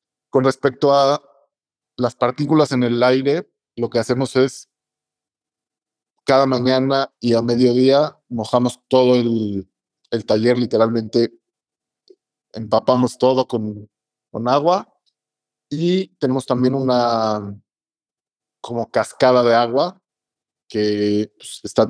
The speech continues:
to-, todo el día cayendo esa cascada, entonces como a-, también atrapa partículas de aire y, pues, tenemos realmente la, el taller donde se hace más polvo está abierto, tiene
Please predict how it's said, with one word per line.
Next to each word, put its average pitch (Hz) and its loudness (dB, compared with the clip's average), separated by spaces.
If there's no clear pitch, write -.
to-, - 0
todo - 2
el 117 4
día 117 4
cayendo 120 0
esa 120 -6
cascada, 131 0
entonces 127 -8
como 110 -14
a-, 110 -4
también 117 -2
atrapa 117 2
partículas 113 -2
de 101 0
aire 147 2
y, 175 4
pues, - -4
tenemos 135 0
realmente 135 2
la, 104 0
el 117 -4
taller 131 2
donde 135 0
se - 0
hace 127 -2
más 123 0
polvo 143 -2
está - -2
abierto, 113 0
tiene 120 -4